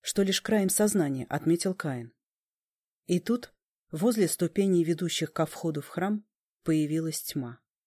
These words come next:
Она посмотрела на темного бога с девушкой и неприятно ухмыльнулась.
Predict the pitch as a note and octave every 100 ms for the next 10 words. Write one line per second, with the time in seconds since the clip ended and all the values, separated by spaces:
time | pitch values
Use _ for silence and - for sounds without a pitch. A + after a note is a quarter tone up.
0 | _ _ _ _ _ _ - D#3 F3+ F#3
1 | - F#3+ G3 F3+ D3 C#3+ D#3 F3+ E3 D#3+
2 | D#3+ E3+ A3+ E3 C#3+ D#3 C#3 - - B2+
3 | _ _ _ - A#3 A3+ G3+ F#3+ F#3+ F#3
4 | F3 F3+ F3+ D#3+ A#2+ - - -